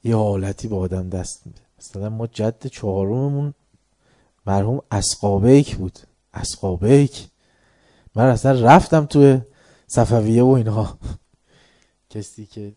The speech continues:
سقا، رئیس سقاها، بهش می‌گفتن اسقا. بیک ما بزرگ بود.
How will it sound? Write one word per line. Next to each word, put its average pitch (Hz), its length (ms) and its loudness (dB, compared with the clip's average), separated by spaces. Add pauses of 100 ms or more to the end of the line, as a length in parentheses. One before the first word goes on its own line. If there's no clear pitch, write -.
(140)
سقا، 127 1080 -10
رئیس 127 540 -8
سقاها، 127 1000 -6 (340)
بهش 117 140 -10
می‌گفتن 135 240 -4 (140)
اسقا. 107 600 -2 (480)
بیک 107 240 -8
ما 101 180 -10
بزرگ 95 260 -14
بود. - 160 -20